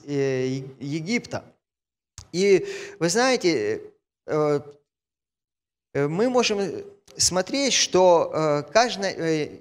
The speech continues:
можем смотреть, и мы знаем, что каждая казнь, в принципе, она олицетворяла, э, казнь над одним из, э, богов, из египетских, э, богов, и что опять, э, таки имело целью отвращение,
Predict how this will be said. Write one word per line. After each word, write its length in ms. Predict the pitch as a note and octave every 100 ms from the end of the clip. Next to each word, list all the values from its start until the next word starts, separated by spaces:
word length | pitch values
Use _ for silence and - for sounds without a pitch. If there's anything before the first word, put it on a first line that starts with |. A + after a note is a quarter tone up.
| -
можем 260 | D3 C#3+
смотреть, 480 | D3 D3+ D3 A3 A3+
и 40 |
мы 120 | C3 C3
знаем, 380 | C3 G3+ F#3
что 200 | C3 C3
каждая 540 | B2+ E3+ D#3+ - C3+ B2+
казнь, 500 | - G#3+ B3 C#3 C3 -
в 120 | -
принципе, 520 | - F#3 A3+ - - D3
она 420 | D#3+ F3+ F3 D#3+
олицетворяла, 1120 | - D3+ D3+ D3 D3 D3+ F3+ G3 D#3+ C3 - _ _ _ _
э, 260 | B2+ B2 B2
казнь 520 | - F#3 F3+ B2 D3
над 420 | D3+ D3+ D#3+ B2
одним 640 | A2+ C#3+ C3+ F3 G#3 G3
из, 520 | D#3+ - E3+ C3+ - D3
э, 460 | C#3+ C3+ C3+ B2
богов, 720 | A2 A2+ C#3 C3+ F#3 C#3+ - - - _
из 320 | D3 E3 D3 C3+
египетских, 800 | D#3+ D#3+ G3 F3 - E3+ D#3 - _ _ _ _
э, 140 | C3+
богов, 580 | C3 C#3+ E3 F#3+ C#3+ - -
и 200 | C#3+ C3+
что 260 | - F3+
опять, 380 | F#3 F3+ A#3 A3
э, 320 | - E3+ E3 C#3+
таки 360 | - - F3
имело 380 | F3 F3+ E3+ D#3+
целью 480 | D#3+ - A#3+ G#3+ D3+
отвращение, 1040 | C#3+ E3 D#3+ - G#3 G3 D#3 C3+ A#2 -